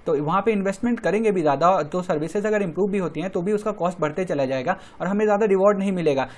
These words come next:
हमें ज़्यादा रिवॉर्ड किससे मिलेगा? तो जो industrial engines of economic growth है उसमें इन्वेस्ट करके। तो इन्होंने एक तरह से बो-, बोला है कि हेल्थ केयर में इन्वेस्टमेंट वो ज़्यादा फायदेमंद नहीं होगा rather than, अ, इंडस्ट्रियल एरियाज में।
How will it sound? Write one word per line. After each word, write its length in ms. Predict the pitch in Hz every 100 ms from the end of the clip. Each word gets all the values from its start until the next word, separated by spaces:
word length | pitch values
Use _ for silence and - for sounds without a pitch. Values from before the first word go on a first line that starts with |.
| - -
हमें 140 | 180
ज़्यादा 220 | 170 185
रिवॉर्ड 260 | 214 214 208
किससे 200 | 208 220
मिलेगा? 300 | 220 214 233
तो 120 | 233
जो 160 | 180 190
industrial 400 | 160 165 208 202
engines 280 | 185 196 190
of 60 |
economic 340 | 175 165 151 170
growth 220 | 151 147
है 60 | 190
उसमें 240 | 196 220
इन्वेस्ट 280 | 160 139 -
करके। 240 | 127 135 - - -
तो 60 |
इन्होंने 300 | 170 208 240
एक 200 | 180 180
तरह 100 | 214
से 140 | 208 226
बो-, 280 | 175 160 147
बोला 180 | 170
है 100 | 196
कि 120 | 202 185
हेल्थ 180 | 196
केयर 160 | 196 196
में 100 | 202
इन्वेस्टमेंट 480 | 165 170 196 240 247 - -
वो 260 | 156 170 151
ज़्यादा 260 | 165 208
फायदेमंद 440 | 202 175 180 190 156
नहीं 160 | 185
होगा 180 | 175 202
rather 260 | 165 156 165
than, 180 | 240 285 - -
अ, 40 |
इंडस्ट्रियल 560 | 147 170 175 185 202 196
एरियाज 500 | 165 156 139 131
में। 120 | 120